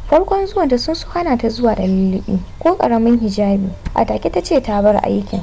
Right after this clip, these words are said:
To amma amana da suka gani daga gare ta ya sa da kansu suka sake nemo ta. Aikin Mami again yana ɗaya daga cikin abin da Mejo ba zai taɓa mantawa ba a rayuwarsa. Wai shi Mustapha da ya kai matakin Mejo a soja,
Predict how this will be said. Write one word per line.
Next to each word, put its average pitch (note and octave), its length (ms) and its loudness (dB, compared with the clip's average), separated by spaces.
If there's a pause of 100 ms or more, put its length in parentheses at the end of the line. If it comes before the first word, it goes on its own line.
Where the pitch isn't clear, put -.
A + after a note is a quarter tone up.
(280)
To B3 100 4
amma B3 320 2
amana C4+ 340 2
da A3 80 -2
suka A#3 220 -2
gani A3+ 280 2
daga G3 220 2
gare F#3 320 2
ta B3+ 220 -2 (320)
ya C4+ 80 4
sa E4 180 2
da B3+ 140 4
kansu D4 240 -4
suka A#3 180 -2
sake G#3 380 -2
nemo F#3+ 400 2
ta. - 140 -8 (420)
Aikin D#4+ 320 4
Mami B3+ 320 2
again A#3+ 320 4
yana E4 180 0
ɗaya C#4 300 4
daga G#3 80 2
cikin A#3 240 -6
abin A3 280 2
da A3+ 120 4
Mejo A3+ 320 2
ba F#3 180 2
zai A3 140 0
taɓa A#3 240 -2
mantawa F#3+ 640 0
ba E3+ 140 -8 (420)
a F#3 120 -2
rayuwarsa. G#3 760 2 (320)
Wai B3 160 4
shi D4+ 180 -2
Mustapha B3+ 540 0
da A3+ 60 4
ya A3+ 100 2
kai C4 160 0
matakin B3+ 560 0
Mejo C4 340 2
a G3 140 0
soja, A3 420 0